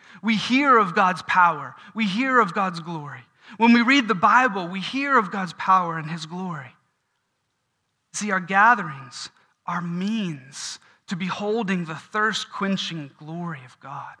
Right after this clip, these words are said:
so we can make it throughout the week.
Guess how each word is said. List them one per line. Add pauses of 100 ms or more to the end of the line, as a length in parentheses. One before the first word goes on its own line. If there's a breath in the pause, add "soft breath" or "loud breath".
(1700)
so
we
can
make
it
throughout (280)
the
week.